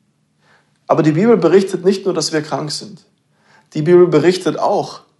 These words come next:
dass Gott uns so sehr geliebt hat und so sehr liebt, dass er in Jesus Christus Mensch wurde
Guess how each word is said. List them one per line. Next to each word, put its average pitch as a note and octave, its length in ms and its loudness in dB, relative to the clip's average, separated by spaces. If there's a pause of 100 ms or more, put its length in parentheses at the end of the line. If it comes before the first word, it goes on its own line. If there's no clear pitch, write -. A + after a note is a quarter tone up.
(360)
dass - 260 -4
Gott E3 280 -2
uns D3 180 -4
so F3 180 4
sehr D#3 280 2
geliebt C#3+ 480 -6
hat - 260 -14
und C#3+ 120 -10
so E3+ 260 0
sehr D3+ 200 0
liebt, D3+ 540 -6 (560)
dass - 220 -8
er C#3+ 160 0
in F3+ 240 2
Jesus D#3 400 -4
Christus D3 480 -6
Mensch C3+ 420 -6
wurde C3 280 -8